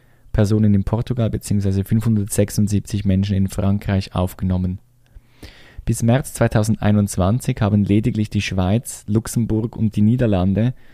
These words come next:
die von ihnen versprochenen Quoten erfüllt. Insgesamt haben die drei Staaten aber gerade mal hundertvierzig Menschen aufgenommen.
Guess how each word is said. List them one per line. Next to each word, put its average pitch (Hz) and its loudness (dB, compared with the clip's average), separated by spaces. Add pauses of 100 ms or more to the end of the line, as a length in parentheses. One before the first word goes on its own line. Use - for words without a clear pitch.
(240)
die 113 -2
von 110 0
ihnen 127 2
versprochenen 107 0
Quoten 107 0
erfüllt. 95 -2 (340)
Insgesamt 123 -2
haben 110 0
die 101 -2
drei 101 2
Staaten 104 0
aber 101 0
gerade 101 0
mal 101 2
hundertvierzig 113 0
Menschen 98 0
aufgenommen. 95 -4